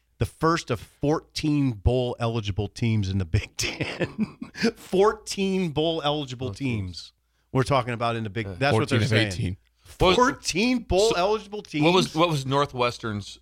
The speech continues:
Speaker 2: uh,
Speaker 1: They predict six, six, six and six, three and six in the conference. Six and six.
Speaker 2: I'll push back hard on that one.
Speaker 1: Better or worse?
Speaker 2: Worse.
Speaker 3: Worse.
Speaker 2: I'm going worse with, for, for, for Northwestern. Yep. I would, uh, yep, going worse with
Speaker 1: Why,
Speaker 2: Northwestern.
Speaker 1: why, why, why?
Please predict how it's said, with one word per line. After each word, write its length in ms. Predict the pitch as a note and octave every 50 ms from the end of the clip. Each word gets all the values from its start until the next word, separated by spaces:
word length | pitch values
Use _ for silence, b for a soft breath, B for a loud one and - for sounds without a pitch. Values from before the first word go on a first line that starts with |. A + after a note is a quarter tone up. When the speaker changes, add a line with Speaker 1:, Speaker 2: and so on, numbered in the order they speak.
| _ -
Speaker 2:
uh, 60 | A2+
Speaker 1:
They 120 | - F3+ G3
predict 360 | F#3 - F#3 E3+ F#3 F#3 -
six, 300 | - - F#3+ F#3+ - -
six, 340 | - - F3 D3+ - - -
six 240 | - - G3 - -
and 100 | G3+ E3+
six, 340 | - - E3+ E3 - - -
three 240 | - D3 D3 D#3+ D#3
and 100 | D3 C#3+
six 320 | - - D3+ C#3 - - -
in 120 | A#2+ A#2
the 200 | A2+ G#2 G2 F#2 -
conference. 460 | - A2 G2 F#2+ - - D#2+ D2 - - b b b b
Six 560 | - - - - - G#3 A3+ A3+ - - -
and 160 | A#3+ A3 A3+
six. 140 | - - -
Speaker 2:
I'll 60 | D3+
push 120 | D3+ C#3+
back 220 | C#3+ - A#2+ G#2 -
hard 440 | - - - - A#2 G#2+ G#2 G2+ F#2
on 140 | F#2 F2+ F2+
that 200 | F2 E2 - -
one. 180 | E2 D#2 - - _ _ _ -
Speaker 1:
Better 300 | D3 D#3+ F3 F3+ A3+ A3+
or 160 | - D#3+ D3
worse? 260 | B2+ A#2 B2+ A#2 G#2 F#2+
Speaker 2:
Worse. 440 | G2 F2+ E2 E2+ - - - - - _ _ _ _ G2+
Speaker 3:
Worse. 480 | A2 C#3 A#2 C3+ F3 F3 - - -
Speaker 2:
I'm 80 | F#2+ F#2+
going 320 | G2 G#2 G2 G2 F#2+ F#2+
worse 300 | F#2+ F#2+ F2+ F2+ - - F#2
with, 160 | F2 - _ _ _
for, 140 | G2 F#2+ F#2 -
for, 240 | - - G2 F2+ E2
for 160 | E2 - F#2+ F#2+
Northwestern. 600 | F#2 F2 E2 - E2 C#2 C#2+ - - - E2+ F2 _ _ _ _ _ _ _ _ _ _
Yep. 180 | - F2+ D2 - _ _ _ _ _ _ -
I 80 | - B2
would, 180 | A#2+ A#2+ G#2
uh, 120 | G#2 G#2 F2+ -
yep, 240 | A2 A2 G#2 - _ _ _ -
going 200 | G#2+ G#2 G2 F#2+
worse 220 | F#2 F#2+ G2 - -
with 80 | F#2 F2
Speaker 1:
Why, 40 | F2
Speaker 2:
Northwestern. 300 | E2+ - A#2+ A2+ G#2 E2+
Speaker 1:
why, 120 | F2+ E2+
why, 140 | E2 E2+ E2+
why? 180 | E2 E2 E2